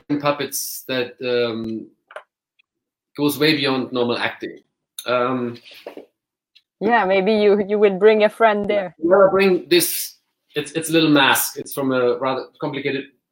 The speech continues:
Speaker 1: piece where I carry a couple of masks. But, uh, just a face like this, big eyes, no mouth, makes a statement. So a character that has no mouth,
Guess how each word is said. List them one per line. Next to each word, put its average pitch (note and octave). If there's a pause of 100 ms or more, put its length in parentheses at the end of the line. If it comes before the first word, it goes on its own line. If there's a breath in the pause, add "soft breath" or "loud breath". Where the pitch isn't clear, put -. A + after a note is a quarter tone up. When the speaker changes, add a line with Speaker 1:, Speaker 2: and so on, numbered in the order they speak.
(200)
Speaker 1:
piece C#3+
where B2
I B2 (280)
carry C3
a -
couple C#3
of B2
masks. B2
But, C3
uh, C3 (300 soft breath)
just E3
a F3+
face A3+
like G3
this, - (1000)
big D#3
eyes, C#3+
no C#3
mouth, A2 (600)
makes C3+
a B2
statement. - (800)
So B2
a A2
character D3+
that A#2+
has A#2+
no D#3
mouth, C3+